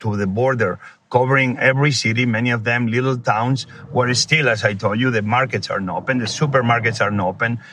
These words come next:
bridges are destroyed. It's not easy to be moving goods, but I tell you,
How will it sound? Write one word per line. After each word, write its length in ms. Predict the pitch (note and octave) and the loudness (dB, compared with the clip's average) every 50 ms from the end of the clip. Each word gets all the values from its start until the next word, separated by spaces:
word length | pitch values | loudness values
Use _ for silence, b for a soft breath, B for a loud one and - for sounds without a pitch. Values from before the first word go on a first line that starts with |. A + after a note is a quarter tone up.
| B B - | B B -6
bridges 480 | F2+ A2 C3+ D3+ C#3+ - - A#2+ A2 A#2 | -2 0 0 0 0 0 -2 -2 0 2
are 140 | A2+ A2+ | 0 0
destroyed. 580 | A2+ G#2+ G2+ F#2+ - - - G2+ G#2 A2+ A#2 A2 B B B B | 0 -2 -4 -4 -6 -6 -2 -2 0 0 -2 -2 B B B B
It's 180 | - - A#2+ A2+ | -4 -2 0 2
not 220 | C3+ D3+ C3+ C3+ | 2 2 2 2
easy 240 | D#3 D3+ - - B2 | 2 2 0 0 -2
to 140 | G2+ G2+ G#2+ | -2 -2 -2
be 120 | G#2 A2 | -2 0
moving 480 | A2 G#2+ G#2+ A2 A2 A2 G#2+ G#2 G2+ F#2 | 0 0 0 0 0 -2 -2 -2 -2 -2
goods, 380 | G2+ G#2+ A#2+ D3+ D3 - - b b b b _ | 0 2 2 2 0 -2 -8 b b b b _
but 300 | - A#2+ C3+ D3+ E3 F3+ F3 - _ _ _ - | 0 2 4 4 4 2 0 -6 _ _ _ 0
I 140 | - C3+ C3 | 2 2 4
tell 240 | A#2 D#3+ D#3+ C#3+ B2+ | 4 4 4 4 4
you, 220 | G2+ F#2 F#2+ G#2 | 2 0 -2 -6